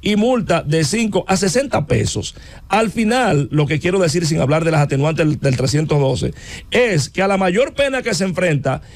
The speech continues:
este hijo de su maldita madre que le cortó la mano a este pobre muchacho,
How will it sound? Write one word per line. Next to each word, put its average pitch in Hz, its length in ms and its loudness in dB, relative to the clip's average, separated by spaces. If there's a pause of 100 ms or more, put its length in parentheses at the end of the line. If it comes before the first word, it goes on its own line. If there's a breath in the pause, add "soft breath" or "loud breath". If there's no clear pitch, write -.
(140 loud breath)
este 143 400 0
hijo 185 220 2
de 175 120 2
su 170 140 0
maldita 151 480 0
madre 165 400 0
que 147 100 -2
le 147 140 0
cortó 143 560 0 (220 loud breath)
la 165 180 2
mano 180 260 0
a 170 40 2
este 165 160 -2
pobre 165 240 0
muchacho, 139 640 0